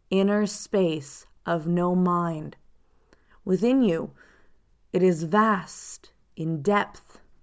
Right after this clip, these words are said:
not an extension. Spatial extension is ultimately a misperception of infinite depth, an attribute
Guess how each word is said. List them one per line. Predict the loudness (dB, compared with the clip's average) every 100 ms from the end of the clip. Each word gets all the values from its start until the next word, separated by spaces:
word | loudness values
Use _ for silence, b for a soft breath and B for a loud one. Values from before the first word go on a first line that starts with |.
| _ -12
not | -2 0
an | 2 0
extension. | 0 -6 -8 -4 -2 -2 -2 -4 -6 -10 -20 _ _ _ _ _ _ _ _ _ _
Spatial | -20 -10 2 4 4 0 -2
extension | 0 -2 -4 -6 -2 0 -2 -2 -2
is | -2 -4 -4
ultimately | -4 -2 -2 -2 -2 -2 -2 -6 _ -4
a |
misperception | 0 4 4 2 -2 -8 -4 -4 -2 -4 -4 -8 -12 -10 -10 -12 B B B
of | -2 -2 -4
infinite | -2 0 0 -2 -4 -6 -14 _ -18
depth, | -2 -2 -2 -8 -20 -20 -20 -20 _ _ -20 _ _ _ _ -6
an | 0
attribute | 4 2 2 0 2 2 0 -16